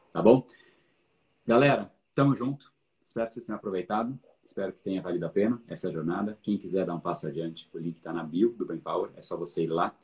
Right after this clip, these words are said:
E é isso daí. Espero que vocês tenham gostado. E essa é a minha expectativa, torcida, que você use algo de tudo isso que a gente conversou como um legado pra que a sua mensagem gere arrepios, gere reflexões,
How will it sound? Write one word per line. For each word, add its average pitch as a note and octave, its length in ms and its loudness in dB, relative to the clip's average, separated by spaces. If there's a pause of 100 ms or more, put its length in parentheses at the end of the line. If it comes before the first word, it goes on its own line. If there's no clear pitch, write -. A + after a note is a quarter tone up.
(500)
E F#2 100 4
é F2 60 6
isso F2 160 -2
daí. D2 200 -2
Espero F2+ 240 -4
que F2 40 -6
vocês - 20 -16
tenham F2 160 -2
gostado. F#2+ 500 -4 (460)
E F2+ 100 2
essa F2 360 -4 (100)
é F2+ 80 -4
a E2 60 -2
minha D#2 280 -6 (380)
expectativa, F2+ 840 0
torcida, E2 600 -2
que - 100 -8
você F2 400 0 (240)
use G#2+ 300 4
algo E2+ 300 0
de E2+ 100 -8
tudo G2+ 240 2
isso F#2+ 140 0
que - 60 -6
a F#2+ 40 -2
gente F2+ 180 -10
conversou F2 540 -4 (160)
como E2+ 180 0
um E2 60 0
legado F#2+ 540 0 (280)
pra E2+ 140 -6
que F#2+ 100 -8
a F2+ 60 -4
sua G2 220 -6
mensagem E2+ 580 -6 (680)
gere F#2 440 -2
arrepios, E2+ 640 -4 (260)
gere F#2+ 440 0
reflexões, E2 720 -8